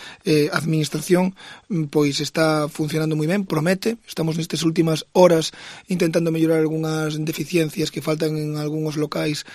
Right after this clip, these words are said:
sociais municipais, escolas ou, ou, ou teleclubes, e espero que sexa,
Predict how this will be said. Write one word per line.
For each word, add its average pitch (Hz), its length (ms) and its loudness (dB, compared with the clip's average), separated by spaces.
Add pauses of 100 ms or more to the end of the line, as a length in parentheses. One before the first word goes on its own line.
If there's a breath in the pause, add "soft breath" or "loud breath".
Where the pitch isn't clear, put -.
(140)
sociais 160 400 0
municipais, 165 720 0
escolas 170 640 2
ou, 147 320 -8
ou, 135 180 -8 (300)
ou - 160 -14
teleclubes, 202 560 4 (400 loud breath)
e 185 80 6
espero 170 320 2
que - 80 -8
sexa, 170 400 0